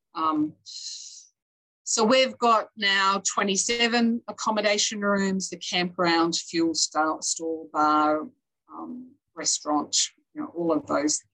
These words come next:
things. Uh, but originally it was Dawn passing a cup of tea out, out through the window of the bow, uh, of the stone house.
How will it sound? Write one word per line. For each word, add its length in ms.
things. 260
Uh, 440
but 200
originally 640
it 160
was 580
Dawn 600
passing 480
a 40
cup 260
of 180
tea 480
out, 400
out 200
through 280
the 80
window 460
of 140
the 80
bow, 400
uh, 200
of 240
the 160
stone 440
house. 440